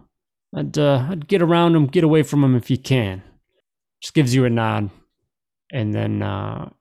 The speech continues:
heads back to, goes to behind, to the back of the truck.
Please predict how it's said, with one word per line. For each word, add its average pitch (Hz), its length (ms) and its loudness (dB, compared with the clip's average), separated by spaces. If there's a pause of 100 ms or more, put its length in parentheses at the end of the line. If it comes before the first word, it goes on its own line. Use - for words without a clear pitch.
(160)
heads 127 240 -2
back 127 360 -4
to, 120 460 -4 (320)
goes 131 240 0
to - 140 -4
behind, 135 760 -2
to - 80 -4
the 127 80 -2
back 127 300 -2
of 127 60 -2
the 120 60 0
truck. 113 380 -4